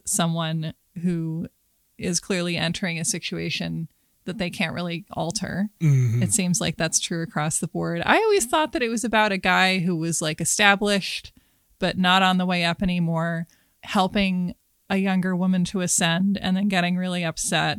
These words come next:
Speaker 1: when she eclipses him and the relationship collapsing because he can't deal with her being more successful than him. So I think it's, like,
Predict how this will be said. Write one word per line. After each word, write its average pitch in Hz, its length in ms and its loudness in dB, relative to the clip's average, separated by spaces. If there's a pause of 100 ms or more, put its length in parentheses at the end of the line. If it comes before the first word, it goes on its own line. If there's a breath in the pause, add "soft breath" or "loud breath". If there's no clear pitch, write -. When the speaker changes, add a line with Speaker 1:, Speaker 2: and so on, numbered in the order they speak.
(140)
Speaker 1:
when 170 200 -2
she 160 440 -4
eclipses - 560 -6
him 147 340 -4 (440)
and 165 400 -6 (840)
the 180 240 -2
relationship 175 680 -4
collapsing 175 520 -2
because 165 300 -4
he 196 80 -4
can't - 280 -4
deal 180 180 -4
with 170 140 -4
her 170 160 -6
being 160 280 -2
more 165 180 0
successful - 640 -4
than - 120 -4
him. 175 280 -6
So 208 200 -2
I 220 100 0
think 349 180 -10
it's, - 220 -4
like, 202 460 -4